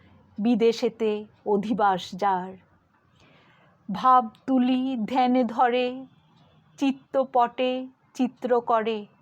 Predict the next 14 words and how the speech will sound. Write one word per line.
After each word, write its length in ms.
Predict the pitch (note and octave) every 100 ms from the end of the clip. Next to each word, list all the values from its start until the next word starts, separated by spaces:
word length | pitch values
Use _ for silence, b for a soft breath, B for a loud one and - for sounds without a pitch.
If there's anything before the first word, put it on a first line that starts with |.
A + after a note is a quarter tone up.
| _ _ _ _ -
স্বদেশের 760 | - B3 G#3 A3 A#3+ G#3 G#3
সকল 640 | - B3 F#3+ - G3 G3+
ব্যাপার। 580 | F#3 G3 F#3+ F#3+ F3 F#3 F3+ _ _ _ _ _ _ _ b b b b b b b b b b b _ _ -
বিদেশে 520 | G#3+ B3+ C#4+ C4+ D#4+
যে 180 | C#4 C4+
বাস 380 | A#3 A3+ G#3+ -
করে 480 | - B3 B3+ B3+ B3+ -
স্বদেশের 640 | - A#3+ G#3+ A#3 C4+ B3
কথা 380 | B3 A#3 A#3 B3
সব 280 | - A#3+ A3+
সময় 380 | - B3+ A#3
তার 280 | A#3 G#3 G3
মনে 260 | G3 F#3+ F#3
পড়ে। 380 | F#3+ F#3 F#3